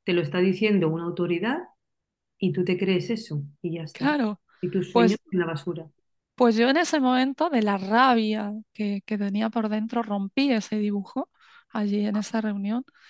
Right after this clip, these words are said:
Speaker 2: y como que, eh, eh, expresé con palabras, ¿no? Como, como esa especie de, mm, maldición que uno pone sobre sí mismo, ¿no? Decir,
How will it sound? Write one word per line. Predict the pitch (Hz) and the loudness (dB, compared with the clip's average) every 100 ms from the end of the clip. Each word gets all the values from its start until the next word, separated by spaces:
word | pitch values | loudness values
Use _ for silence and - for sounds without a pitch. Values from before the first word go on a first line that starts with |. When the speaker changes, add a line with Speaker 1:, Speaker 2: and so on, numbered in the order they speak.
| _ _ | _ _
Speaker 2:
y | 226 | -2
como | - 214 220 | 0 0 -2
que, | - 220 214 208 202 202 - _ _ _ | -2 -2 0 0 -2 -4 -8 _ _ _
eh, | - 220 202 202 196 214 _ - _ _ _ | -6 -4 -4 -4 -8 -14 _ -20 _ _ _
eh, | - 220 - - | -4 -2 -2 -2
expresé | 233 - 220 202 - 240 | -4 0 -2 0 -2 -2
con | 294 | -2
palabras, | 233 226 233 226 220 - | 0 2 2 2 0 -2
¿no? | 269 | -6
Como, | 254 220 214 | -4 -4 -4
como | 220 233 | -4 -2
esa | 302 | -2
especie | - 262 226 247 | -2 -2 0 0
de, | 226 214 208 _ _ | 2 0 -4 _ _
mm, | 220 214 208 _ - - - - | -8 -8 -10 _ -20 -20 -14 -4
maldición | 220 226 214 214 - 247 254 | 2 4 4 2 2 0 2
que | 262 | 2
uno | 240 | 2
pone | 233 233 | 2 2
sobre | 226 233 214 | 2 0 -2
sí | - 220 | -2 -2
mismo, | 226 208 214 | 0 0 -2
¿no? | 214 | -2
Decir, | 220 202 - 220 | -2 -2 -2 -2